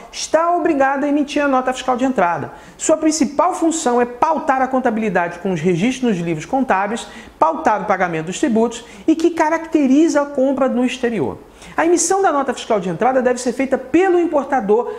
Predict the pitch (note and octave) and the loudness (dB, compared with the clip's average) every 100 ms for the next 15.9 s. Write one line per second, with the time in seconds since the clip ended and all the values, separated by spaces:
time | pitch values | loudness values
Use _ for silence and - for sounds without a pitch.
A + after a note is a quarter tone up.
0 | - - C4 E4+ F#4+ - B3+ B3 C4 C#4 | -12 -2 0 0 -2 0 2 2 0 -2
1 | - - - A3 A#3+ C#4 B3+ B3+ B3 B3 | -8 -16 -4 -2 0 0 -2 -2 -2 -2
2 | A#3 A#3 A#3+ A#3 A#3 A#3+ G#3+ G#3 G#3+ - | 0 -2 -2 -2 -2 -2 0 0 0 -4
3 | - - B3+ C#4 C#4 D4 D#4 C4+ A#3 A3+ | -8 -4 0 2 4 2 0 0 0 0
4 | A#3 A3 A#3+ G#3 G#3 C#4 C#4 C#4 A#3+ G3 | 0 0 0 -2 0 0 0 -2 -2 -2
5 | G3 A3+ C4 B3+ C4 B3 E3+ - - G#3+ | 0 -2 -2 -2 -2 -4 -8 -10 -2 0
6 | F4 E4 E4 C#4 B3+ B3+ - - A#3+ C4 | 2 2 2 2 0 -2 -6 -2 0 2
7 | C4+ - A#3+ A#3+ C4 A3 - - - - | 0 0 0 2 0 0 -4 -8 -18 -20
8 | - - F#4 G#4 - G4 F4+ B3+ D#4 D#4+ | -20 0 2 2 2 2 4 4 2 0
9 | - F#3 - - E4 D#4 A3 G3+ C#4 C4+ | -6 -8 -4 0 2 2 2 2 2 2
10 | C#4+ C#4+ A#3+ C4+ B3 A3 B3 A3+ A3 - | 0 2 2 2 0 0 2 2 0 -2
11 | G#3+ G#3+ G3 E3+ - - - A#3+ B3 E4 | 0 2 2 0 -4 -6 0 2 2 0
12 | E4+ D4 B3 B3+ B3+ B3+ E3 G3+ B3+ G#3+ | 2 2 2 2 2 2 0 4 4 2
13 | - B3+ A3+ A#3 E4 E4+ C#4 A3 - G3 | -2 -2 2 4 4 2 0 -2 -2 -2
14 | F#3 F3 E3+ E3+ C4+ A#3+ F#3+ E3 D3+ A3 | 0 -2 -2 0 0 0 -2 -2 0 0
15 | A3 - D3+ C3+ C3 D#3 F#3+ F3+ D3 | 0 -8 -6 -4 0 0 0 -2 -4